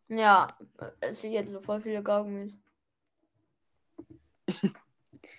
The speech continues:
Speaker 2: Ja, wild. Aber ich meine, in meinem Edeka, da, da gibt's auch noch, weiß ich nicht, diese Five Gum-Dinger oder so. Da
Speaker 1: Bei
Speaker 2: gibt's
Speaker 1: uns
Speaker 2: noch ganz
Speaker 1: gibt's nur noch
Speaker 2: viele
Speaker 1: die
Speaker 2: nicht
Speaker 1: Eigenmarken,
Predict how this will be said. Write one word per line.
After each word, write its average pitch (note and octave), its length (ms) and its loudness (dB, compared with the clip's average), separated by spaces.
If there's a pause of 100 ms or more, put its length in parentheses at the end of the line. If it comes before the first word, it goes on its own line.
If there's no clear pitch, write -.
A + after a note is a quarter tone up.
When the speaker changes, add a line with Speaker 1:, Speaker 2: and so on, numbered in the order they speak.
(360)
Speaker 2:
Ja, C#3+ 300 2
wild. C#3 340 -4 (480)
Aber C#3+ 220 4
ich C#3+ 100 0
meine, C3+ 140 -2
in B2 60 -4
meinem C3+ 240 0
Edeka, E3 480 -2
da, C#3 280 -4 (460)
da B2 100 -10
gibt's A#2+ 220 -12
auch B2+ 100 6
noch, B2+ 360 0 (380)
weiß C3+ 220 2
ich C#3+ 60 -2
nicht, B2 240 -6
diese B2 460 -4
Five D3+ 520 2 (520)
Gum-Dinger D#3+ 720 -4
oder E3 180 -8
so. F3 280 -4 (1160)
Da C#4 100 -4
Speaker 1:
Bei C4+ 120 10
Speaker 2:
gibt's - 60 10
Speaker 1:
uns E4 180 8
Speaker 2:
noch - 60 -6
ganz D4 180 0
Speaker 1:
gibt's - 20 -8
nur E4 100 2
noch F4 140 8
Speaker 2:
viele B3 120 0
Speaker 1:
die C4 100 -4
Speaker 2:
nicht A#3+ 180 0
Speaker 1:
Eigenmarken, D#4 680 12